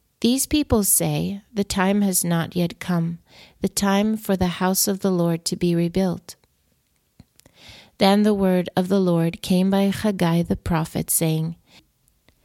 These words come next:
Is it a time for you yourselves to dwell in your paneled houses,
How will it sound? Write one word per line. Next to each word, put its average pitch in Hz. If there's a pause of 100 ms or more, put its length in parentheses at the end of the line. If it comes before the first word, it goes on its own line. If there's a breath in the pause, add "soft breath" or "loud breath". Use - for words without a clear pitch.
(680 soft breath)
Is 226
it 294
a 285
time 196
for 202
you 185
yourselves 180
to 233
dwell 180
in 196
your 180
paneled 180
houses, 190